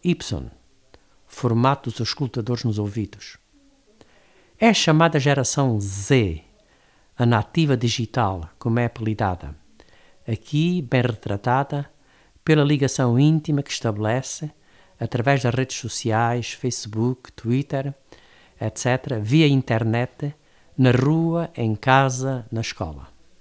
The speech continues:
É um filme, independentemente dos aspectos técnicos e estéticos,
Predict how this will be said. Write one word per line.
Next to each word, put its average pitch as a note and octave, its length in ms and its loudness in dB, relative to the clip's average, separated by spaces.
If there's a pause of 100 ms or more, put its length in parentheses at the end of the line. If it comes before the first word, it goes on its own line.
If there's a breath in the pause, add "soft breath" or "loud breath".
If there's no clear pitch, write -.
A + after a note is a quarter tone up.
(1040 soft breath)
É A3 120 2
um G3+ 120 8
filme, G#3+ 640 2
independentemente D3 1000 2
dos G2+ 100 -6
aspectos - 500 -4
técnicos F2 800 -4
e A2 60 -4
estéticos, - 800 -4